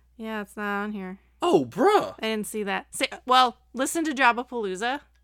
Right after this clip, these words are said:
Speaker 1: Last
Speaker 2: Yeah.
Speaker 1: Points, because I'm sure they tell you exactly.
Speaker 2: Oh my goodness. The tongue is, like, the best
Speaker 1: Ugh,
Speaker 2: part.
Speaker 1: that's the worst
Speaker 2: <laughs>
Speaker 1: part.
Speaker 2: The tongue
Speaker 1: That's
Speaker 2: and the
Speaker 1: the
Speaker 2: eyes
Speaker 1: part.
Speaker 2: are my favorite part.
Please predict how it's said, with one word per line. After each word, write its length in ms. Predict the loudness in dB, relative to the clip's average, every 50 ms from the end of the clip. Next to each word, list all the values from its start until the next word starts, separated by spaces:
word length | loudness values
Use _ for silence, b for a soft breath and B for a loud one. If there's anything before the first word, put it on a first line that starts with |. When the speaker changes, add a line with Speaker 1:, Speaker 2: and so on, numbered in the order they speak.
| _ _
Speaker 1:
Last 140 | -4 0 2 2
Speaker 2:
Yeah. 100 | 4 2
Speaker 1:
Points, 240 | 2 0 -2 -6 -8
because 260 | -10 -10 -8 -8 -8
I'm 100 | -8 -8 -8
sure 200 | -8 -8 -8 -6
they 140 | -6 -8 -8
tell 200 | -8 -8 -8 -8
you 140 | -8 -8
exactly. 420 | -10 -10 -12 -14 -14 -10 -8 -6 -6
Speaker 2:
Oh 40 | -6
my 100 | -6 -8
goodness. 540 | -8 -6 -4 -4 -4 -4 -6 -10 -10 -10
The 100 | -8 -8
tongue 280 | -8 -6 -4 -4 -2 -2
is, 120 | -2 -2
like, 220 | -2 -4 -4 _ -8
the 140 | -10 -10 -10 -12 _ _
best 340 | -4 -4 -4 -4 -4 -4 -4
Speaker 1:
Ugh, 160 | -4 -4 -2
Speaker 2:
part. 360 | 2 4 6 6 4 4 0
Speaker 1:
that's 280 | -2 2 2 2 2 2
the 100 | -2 -6
worst 360 | -6 -4 -4 -6 -6 -8 -12
Speaker 2:
<laughs> 0 |
Speaker 1:
part. 160 | -10 -8 -8 -4
Speaker 2:
The 20 |
tongue 200 | -2 -2 -2 0
Speaker 1:
That's 60 | -2
Speaker 2:
and 60 | -2 -2
the 40 |
Speaker 1:
the 60 | 0 2
Speaker 2:
eyes 220 | 2 2 2 0 0
Speaker 1:
part. 80 | -4
Speaker 2:
are 40 | -6
my 40 | -8
favorite 220 | -6 -6 -8 -6
part. 160 | -6 -8 -8